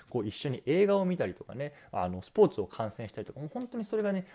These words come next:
あの、このヘッドグラスをしながらできるっていうね、もうすごいね、あの、感覚なんですよね。で、これ面白いのが、まあ、あの、Facebookでね、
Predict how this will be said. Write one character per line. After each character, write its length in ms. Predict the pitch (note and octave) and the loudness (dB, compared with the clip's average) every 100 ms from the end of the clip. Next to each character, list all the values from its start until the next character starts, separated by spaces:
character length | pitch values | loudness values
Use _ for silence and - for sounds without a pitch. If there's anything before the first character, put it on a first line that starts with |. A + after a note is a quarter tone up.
| - | -4
あ 120 | B2+ | -2
の、 120 | C3 | 0
こ 100 | C3 | 0
の 100 | B2+ | 0
ヘ 100 | A#2+ | 2
ッ 80 | C3 | 4
ド 100 | D3+ | 4
グ 80 | D#3 | 6
ラ 100 | B2 | 4
ス 100 | F#2+ | 2
を 60 | |
し 120 | E2+ C3+ | -6 -4
な 80 | D3+ | -2
が 80 | |
ら 60 | A2+ - | -4 -4
で 120 | G#2 | -2
き 120 | D3 | -2
る 60 | G#2+ | -2
っ 20 | |
て 200 | - - | -4 -10
い 40 | |
う 40 | F#2 | -8
ね、 80 | |
も 60 | G#2 - - C3+ | -10 -14 -18 -16
う 20 | |
す 160 | - | -2
ご 120 | G#3 G#3+ | 4 4
い 80 | |
ね、 140 | A2 G2 | 2 -2
あ 260 | G2 F#2+ F#2+ | -2 -2 -2
の、 480 | F#2+ G2 F#2+ F#2 F2+ _ _ - - | -4 -4 -6 -6 -10 _ _ -20 -10
感 180 | A#2 | -8
覚 180 | G#2 - | -8 -6
な 60 | A2 | -4
ん 80 | G2 | -6
で 80 | |
す 80 | E2+ | -8
よ 40 | B2+ | -6
ね。 220 | E3 F3 - - _ _ _ _ - - - | -4 -4 -12 -20 _ _ _ _ -20 -14 -2
で、 200 | A2 A2 | 0 2
こ 140 | C3+ | 2
れ 60 | C3+ | 2
面 120 | F#3 | 0
白 160 | D4+ | -2
い 20 | A#3+ | -2
の 100 | G2+ | 0
が、 180 | G2+ - - | -2 -2 -6
ま 120 | F#3+ | -2
あ、 100 | C3 | 0
あ 40 | C3+ | 0
の、 280 | C3 B2 B2 | 2 0 4
Facebook 880 | G3+ G#3 G3 G#3 - A2 G#2 G#2 | 4 4 0 -2 -2 2 2 2
で 100 | G2 | 0
ね、 220 | A2+ F#3 | 0 0